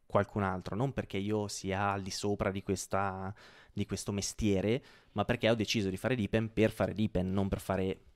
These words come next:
mm, back office, <laughs> perché sennò mi facevo pagare per fare back office, e quindi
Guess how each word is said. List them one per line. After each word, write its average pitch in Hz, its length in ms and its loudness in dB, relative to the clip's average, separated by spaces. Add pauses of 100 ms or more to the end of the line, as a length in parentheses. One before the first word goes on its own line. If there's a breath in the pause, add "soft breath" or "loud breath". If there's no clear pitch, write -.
(100)
mm, 92 220 -6
back 98 200 -2
office, - 400 -2
<laughs> - 0 -
perché - 320 2
sennò 107 320 -2 (280 loud breath)
mi 107 100 0
facevo - 340 -2
pagare 104 420 4
per 98 140 -4
fare 95 200 0
back 95 200 -4
office, - 420 -6
e 101 40 -4
quindi 110 340 2